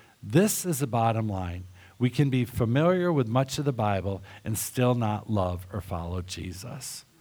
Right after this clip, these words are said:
See, the goal of spiritual formation isn't to make you be more disciplined in your studies. Instead, the goal of spiritual formation is to make you more like Christ.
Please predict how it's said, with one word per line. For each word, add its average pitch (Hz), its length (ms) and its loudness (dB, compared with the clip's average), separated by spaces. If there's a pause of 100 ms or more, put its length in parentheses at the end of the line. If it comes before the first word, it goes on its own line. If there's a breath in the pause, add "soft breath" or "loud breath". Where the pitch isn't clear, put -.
(640 soft breath)
See, - 180 -4
the 107 120 2
goal 196 360 4
of 196 80 2
spiritual 135 400 0
formation 110 720 -2
isn't 127 380 -2
to - 100 -6
make 104 320 -4
you 98 300 -4 (360 loud breath)
be 107 120 2
more 95 220 0
disciplined 98 540 -4
in 92 100 -2
your 92 120 -4
studies. 90 520 -6 (240 loud breath)
Instead, 101 320 -4
the 104 80 0
goal 113 320 2
of 120 80 -2
spiritual 95 560 -6
formation 87 680 -6 (320 soft breath)
is - 160 -8
to 101 80 -4
make 92 300 -8
you 101 60 -4
more 85 200 -6
like 95 200 -8
Christ. - 580 -8